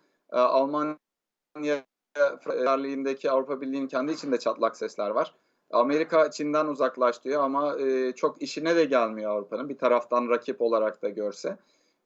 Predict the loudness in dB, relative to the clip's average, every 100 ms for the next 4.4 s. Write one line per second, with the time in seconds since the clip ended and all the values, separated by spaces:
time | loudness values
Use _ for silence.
0 | 2 6 6 6 4 4 4 2 -4 -4
1 | -4 -4 -4 -4 -4 -2 -2 2 4 4
2 | -2 -8 -6 -4 2 2 4 2 2 0
3 | -4 -4 -4 -2 0 2 2 0 -2 -4
4 | -4 -6 -6 -8